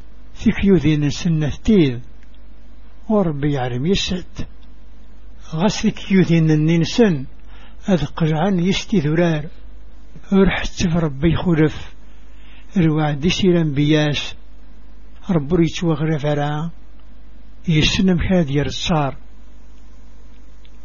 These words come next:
يوم تبدل الأرض غير الأرض والسماوات، وبرزوا لله الواحد القهار، وترى المجرمين يومئذ مقرنين في الأصفاد،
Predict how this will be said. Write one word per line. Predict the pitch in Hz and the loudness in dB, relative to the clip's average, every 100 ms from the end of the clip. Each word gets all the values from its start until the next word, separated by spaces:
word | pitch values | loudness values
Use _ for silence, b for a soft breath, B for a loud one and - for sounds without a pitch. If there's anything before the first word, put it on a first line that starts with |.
| - - - - | -10 -10 -8 4
يوم | 170 170 165 | 6 8 4
تبدل | - 175 156 147 123 165 156 | 4 2 4 0 2 2 2
الأرض | 156 160 147 | 0 0 0
غير | 170 165 170 170 | 0 2 2 2
الأرض | 165 165 151 | 0 0 -2
والسماوات، | 165 160 - 165 156 151 151 156 175 156 - - B B B B B | -2 -2 -2 -2 0 0 0 2 2 2 0 -6 B B B B B
وبرزوا | 180 143 156 156 139 156 151 | 2 2 2 0 0 2 2
لله | 143 147 131 151 170 147 | 0 -2 0 0 0 0
الواحد | 151 151 151 - 175 151 | -2 0 0 0 -2 -2
القهار، | 156 - - 175 175 170 156 135 - B B B B B B - | -4 -6 -6 0 2 4 2 -2 -10 B B B B B B 0
وترى | 180 190 180 | 2 4 4
المجرمين | 156 160 170 147 165 151 170 170 165 | 2 2 2 2 2 4 4 4 4
يومئذ | 165 160 156 160 180 143 151 | 4 2 0 0 0 0 0
مقرنين | 147 143 - 156 139 147 156 151 135 | 0 -2 -2 0 0 0 0 0 -2
في | - | -4
الأصفاد، | 135 - - 156 165 180 | -4 -4 -2 2 4 2